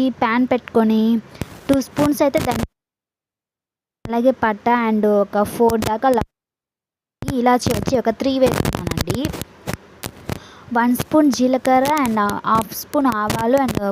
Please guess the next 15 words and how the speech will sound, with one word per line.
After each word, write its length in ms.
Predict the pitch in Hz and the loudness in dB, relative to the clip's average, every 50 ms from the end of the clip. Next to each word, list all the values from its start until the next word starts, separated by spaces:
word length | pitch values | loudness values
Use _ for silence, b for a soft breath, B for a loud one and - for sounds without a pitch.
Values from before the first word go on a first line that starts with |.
| - - | -2 -2
కొంచెం 340 | 208 202 202 - 220 208 202 202 202 202 | -2 -2 -2 -2 -2 0 0 0 0 0
మెంతులు 340 | 202 214 - 247 240 240 - - | 0 0 2 2 2 2 0 0
కూడా 160 | - 240 254 240 202 | -2 -2 0 2 2
వేసుకున్నానండి. 680 | 185 - - - 208 190 185 175 170 165 165 175 202 240 294 - B B B B B - | 0 0 -2 -6 -4 -4 -2 -2 -4 -4 -4 -4 -2 -4 -4 -6 B B B B B -2
వేసుకొని 380 | 233 240 233 - - 269 247 233 | -2 -2 0 0 0 2 2 2
అయితే 200 | 226 214 - 285 294 277 - - - - - - - 214 | 0 0 0 0 0 0 -2 -4 -4 -4 -2 -4 -2 -4
బాగా 260 | 208 214 220 262 269 - - | -4 -2 0 -2 -2 0 0
ఫ్రై 140 | 240 202 208 - 233 | 0 0 2 2 0
చేసుకుంటున్నాను. 680 | 214 - - - 180 170 180 175 175 165 151 160 165 190 240 285 285 B B B B B B B - 208 | -2 -2 -2 -6 -6 -6 -6 -6 -6 -6 -6 -4 -2 0 0 0 0 B B B B B B B -2 0
అవి 140 | 220 247 - - | 0 0 2 2
కొంచెం 280 | 233 226 220 247 233 233 - 277 | 2 2 2 2 0 0 2 0
కలర్ 240 | 214 214 247 277 277 254 233 | 0 2 2 2 2 2 2
మారేంత 400 | 220 214 220 233 254 247 233 247 220 | 2 2 2 2 2 2 2 2 0
వరకు 180 | 214 214 214 208 | 0 0 0 -2
అయితే 160 | 202 - 302 | 0 2 4